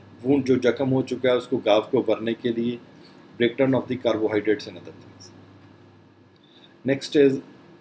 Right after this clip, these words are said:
what is cat Q virus from China? Basically, the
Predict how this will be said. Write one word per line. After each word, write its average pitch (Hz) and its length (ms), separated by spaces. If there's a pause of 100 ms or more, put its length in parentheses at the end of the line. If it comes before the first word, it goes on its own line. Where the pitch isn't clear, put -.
(380)
what 127 180
is 151 120 (260)
cat 131 200
Q 127 360
virus 117 320
from 113 360
China? 90 320 (2250)
Basically, 196 540 (920)
the 143 60